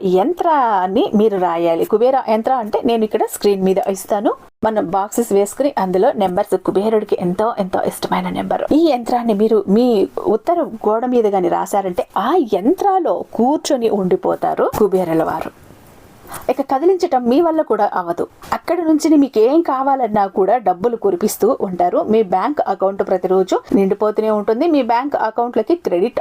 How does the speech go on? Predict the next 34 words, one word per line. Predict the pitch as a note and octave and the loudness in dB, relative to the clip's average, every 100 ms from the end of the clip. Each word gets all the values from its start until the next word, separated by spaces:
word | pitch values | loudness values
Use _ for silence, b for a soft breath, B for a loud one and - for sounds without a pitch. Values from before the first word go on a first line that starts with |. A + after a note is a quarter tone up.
| - | -4
అవుతూనే | G3 A3 G#3 G3 - | -2 -2 0 0 -2
ఉంటుంది | F3 E3+ F3 A3+ | -2 -2 -2 -2
డబ్బు | E3+ - - G3 | -4 -4 -2 0
ఏదో | F#3+ F#3 | 0 -2
ఒక | - E3+ | -2 -2
విధంగా. | E3+ E3+ E3 - - - D4 | -2 -2 -2 -4 -6 0 2
మీరు | D4+ C#4+ | 2 2
చేయాల్సింది | C#4 C#4 C#4 A#3 G3+ F#3+ | 0 0 0 -2 0 0
ఏంటి? | F#3+ G#3+ D4 - - | 0 -2 -2 -6 -8
ఒక | - F#3 G#3 | -2 -2 0
గ్రీన్ | A#3 F4 E4+ | 4 4 2
కలర్ | F#3+ F3+ F3 | -2 -4 -2
పెన్తో | E3+ D#3+ D4+ - A#3 | -4 -2 -2 2 4
మీ | D#4+ G#3 | 4 2
గోడ | G3+ F#3+ F3+ | 0 0 0
మీద | D#3+ C#4+ - | 2 0 0
ఈ | A#3 G#3 | 2 0
నెంబర్ని | E3+ E3+ F#3 F#4 F#3+ | 0 0 4 2 2
రాయండి. | D#3 D#3+ D#3 - - B3 | -2 -4 -4 -4 -4 -4
అది | D4 B3 A3+ - - - - - - - - - - B3 | -2 0 0 -4 -20 -20 -20 -18 -18 -18 -20 -20 -4 0
ఎలా | D#4 D4 | 2 0
అంటే | C4 G4 | 0 0
నేను | A3+ | -2
ఇక్కడ | G3 G#4 - | -2 -4 -4
స్క్రీన్ | - G#3 F3+ | 0 2 4
మీద | F3+ F#3+ - | 2 2 -2
ఇస్తాను. | F3+ - F3 - B B - | -4 -4 -6 -8 B B -2
మీ | B3 B3 | 2 2
హాల్లో | G#3+ G3 G3+ G#3 G#3+ | 0 -2 0 0 0
కానీ, | G#3 F4+ - - A3 | -2 -2 -4 -2 0
మీ | A#3 G#3+ | 0 0
పూజా | F#3+ G3 G3+ | 0 0 0
గదిలో | F#3+ F#3 F#3+ G3+ | 0 2 0 0
కానీ, | G#3 D#4+ | 0 -2